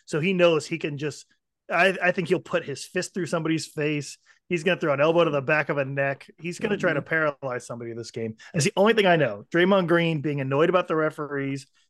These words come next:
Speaker 1: and being suspended by the league knows in his own mind he's got a game where he can do whatever the hell he wants to. He's got carte blanche to kill somebody, and this is the game to do it.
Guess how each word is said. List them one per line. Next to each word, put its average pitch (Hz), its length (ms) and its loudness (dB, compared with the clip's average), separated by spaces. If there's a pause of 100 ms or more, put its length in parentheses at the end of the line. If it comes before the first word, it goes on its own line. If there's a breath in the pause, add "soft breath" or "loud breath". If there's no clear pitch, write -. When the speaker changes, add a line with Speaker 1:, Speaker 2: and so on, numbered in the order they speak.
Speaker 1:
and 127 80 -12
being 135 140 -4
suspended 160 380 0
by 160 100 4
the 147 100 4
league 131 280 0
knows 139 360 0 (220)
in 127 80 -12
his 151 180 -2
own 165 160 2
mind 123 240 -4
he's 131 140 -10
got 131 140 -6
a 127 40 -6
game 120 500 -12 (280)
where 123 120 -2
he 143 60 2
can 147 140 2
do 135 100 6
whatever 139 300 2
the 147 160 0
hell 143 160 4
he 139 100 2
wants 123 420 -6
to. 123 260 -6 (100)
He's 147 100 -2
got 131 180 -2
carte - 280 0
blanche 139 320 0
to 131 80 -14
kill 127 180 -4
somebody, 113 480 -8 (460 loud breath)
and 147 100 2
this 147 140 2
is 156 60 0
the 139 100 2
game 135 180 2
to 123 100 -2
do 113 200 -8
it. 95 80 -16